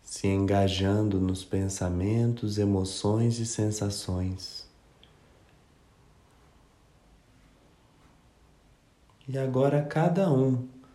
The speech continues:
pode criar as suas próprias frases de bem-aventurança para si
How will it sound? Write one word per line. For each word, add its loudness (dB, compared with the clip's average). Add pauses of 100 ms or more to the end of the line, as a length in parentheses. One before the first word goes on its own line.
(520)
pode 0
criar 2
as -2
suas -2
próprias -2
frases -2
de -2
bem-aventurança 0
para 0
si -4